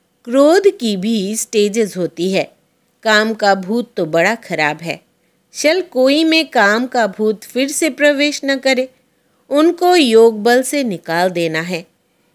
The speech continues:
योग से ही क्रोध का भूत भी निकलता है। घड़ी घड़ी दरवाज़ा खटखटाते हैं,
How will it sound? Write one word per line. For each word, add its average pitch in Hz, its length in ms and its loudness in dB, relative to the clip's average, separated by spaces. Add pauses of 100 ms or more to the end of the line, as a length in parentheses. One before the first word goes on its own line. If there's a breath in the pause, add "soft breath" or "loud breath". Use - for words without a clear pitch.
(140)
योग 233 440 4
से 226 220 -2
ही 240 240 -2
क्रोध 214 420 -2
का 170 240 0
भूत 202 360 -6
भी 196 300 -4
निकलता 170 520 -4
है। 185 240 -6 (560)
घड़ी 185 400 -2
घड़ी 180 420 -4
दरवाज़ा 247 580 2
खटखटाते 254 800 -2
हैं, 247 140 -6